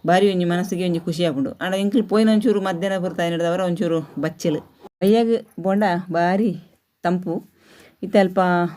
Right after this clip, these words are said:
ಸುಶೀಲಾ ಟೀಚರ್ ಆರು ಕಾರ್ಯಕ್ರಮವನ್ನು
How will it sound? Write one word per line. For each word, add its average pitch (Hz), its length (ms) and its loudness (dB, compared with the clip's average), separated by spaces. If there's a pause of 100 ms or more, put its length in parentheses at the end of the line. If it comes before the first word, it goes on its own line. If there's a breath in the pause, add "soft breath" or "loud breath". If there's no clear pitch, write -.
(160 loud breath)
ಸುಶೀಲಾ 190 320 0
ಟೀಚರ್ 165 420 -2
ಆರು 156 560 -2 (180)
ಕಾರ್ಯಕ್ರಮವನ್ನು 156 880 0